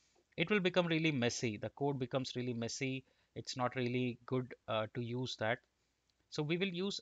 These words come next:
N G class to define a class, right? So that's what we are going to learn in the next episode. I hope you're following. I hope you're enjoying this series. Um, if you do, please give a thumbs up to the video.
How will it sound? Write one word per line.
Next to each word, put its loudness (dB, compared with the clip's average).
N 0
G 0
class 0
to -2
define 0
a 0
class, 2
right? 0
So 0
that's 2
what 2
we 0
are 2
going 0
to -2
learn 2
in -2
the -2
next 2
episode. -2
I 4
hope -2
you're 0
following. -2
I -2
hope -8
you're -2
enjoying -2
this -2
series. -6
Um, -2
if -8
you -4
do, -2
please -2
give -4
a -2
thumbs -4
up -6
to -4
the 2
video. -2